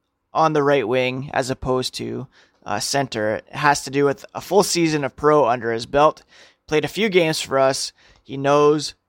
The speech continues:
he belongs at the N H L level. It's just a matter of finding space for him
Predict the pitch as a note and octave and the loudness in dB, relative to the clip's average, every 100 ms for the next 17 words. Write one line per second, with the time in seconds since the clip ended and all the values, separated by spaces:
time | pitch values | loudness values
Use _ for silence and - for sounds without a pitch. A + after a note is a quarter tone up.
0 | _ _ _ _ - C#3 A#2+ C3 D3+ F3 | _ _ _ _ -10 -6 -2 2 8 8
1 | F3 D3 C3 A2+ A#2+ A#2+ - A#2+ B2 A#2 | 8 4 -6 -6 -6 -8 -6 -4 -4 -6
2 | B2 G2+ - C#3 - B2 B2+ B2 F#2 A#2 | -6 -6 -8 -8 -4 2 4 4 2 0
3 | - - _ _ - C#3+ C#3+ B2+ A#2+ B2 | -2 -10 _ _ 2 4 4 0 -2 -6
4 | - _ _ _ - - D#3+ D#3+ - C#3 | -16 _ _ _ -12 2 4 6 2 0
5 | C3+ C3 B2 | 0 0 -2